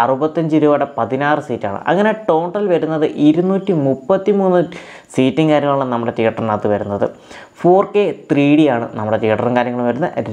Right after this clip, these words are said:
രണ്ട് സ്ക്രീനാണ് വരുന്നത്. അതിൽ ഒ ഡി വണ്ണിനകത്താണ് നമ്മുടെ ഡോൾബി അറ്റ്മോസും കാര്യങ്ങളും വരുന്നത്. പിന്നീട് ഒരു കാര്യം കൂടെ പറഞ്ഞ് നമുക്ക് നിർത്താം. ഏറ്റവും കൂടുതൽ ഭാഗ്യമില്ലാത്ത ഒരു സ്ഥലമാണ് നമ്മുടെ അടൂര്. ഒരു നല്ല ഒരു തിയേറ്റർ വരണമെന്ന് അവിടുത്തെ ആൾക്കാർ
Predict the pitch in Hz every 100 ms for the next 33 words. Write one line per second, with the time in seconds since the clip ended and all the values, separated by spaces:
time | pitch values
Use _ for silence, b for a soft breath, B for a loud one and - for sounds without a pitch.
0 | 117 110 127 156 - 139 143 143 139 139
1 | - 107 120 127 - 123 135 143 113 113
2 | 123 180 160 120 113 139 - 110 110 107
3 | 107 110 120 107 120 107 110 104 104 104
4 | 107 104 101 104 107 - B B B B
5 | B B - 208 226 220 185 175 151 151
6 | 151 151 143 127 131 120 117 101 95 104
7 | 117 123 - B - 160 175 170 214 165
8 | 156 147 147 143 131 123 123 135 147 135
9 | 131 123 123 123 110 107 113 107 107 107
10 | 104 104 98 - 110 107 101 - 127 156
11 | 151 143 143 160 170 156 - 127 120 120
12 | 135 - - - 120 123 127 127 123 B
13 | B B - 160 175 160 151 151 151